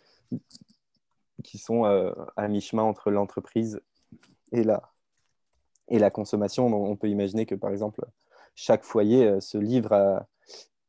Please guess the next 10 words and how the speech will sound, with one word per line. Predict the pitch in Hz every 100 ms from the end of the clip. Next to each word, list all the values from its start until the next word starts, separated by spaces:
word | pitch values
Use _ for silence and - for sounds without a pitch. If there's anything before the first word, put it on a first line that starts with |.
| _ -
à | 98 98 101
l'autosuffisance | 107 110 104 113 - - 104 110 120 -
pour, | - 117 104
euh, | 101 101 101
vingt | 107 104
pour | 104
cent | - 117
de | 113
son | - 101 98 98
alimentation, | 104 101 98 98 98 - 131 135